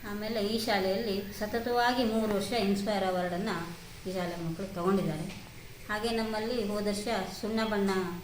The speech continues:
ಕಾರ್ಯಕ್ರಮ ಮಾಡಬೇಕು ಅಂತೇಳಿ ಏನು ಆದೇಶ ಆಗಿತ್ತು ಸರ್ಕಾರದಿಂದ, ಅದನ್ನು ನಾವು,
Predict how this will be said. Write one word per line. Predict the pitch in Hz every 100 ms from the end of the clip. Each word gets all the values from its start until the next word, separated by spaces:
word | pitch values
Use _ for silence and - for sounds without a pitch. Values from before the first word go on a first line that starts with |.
| - - -
ಕಾರ್ಯಕ್ರಮ | 180 180 175 180
ಮಾಡಬೇಕು | 180 175 180 190 190 190
ಅಂತೇಳಿ | 185 185 175 170 170
ಏನು | 190 180
ಆದೇಶ | 170 190 202
ಆಗಿತ್ತು | 196 175 175 170
ಸರ್ಕಾರದಿಂದ, | 175 165 - 185 170 170 170
ಅದನ್ನು | 170 170 175 175 170
ನಾವು, | 170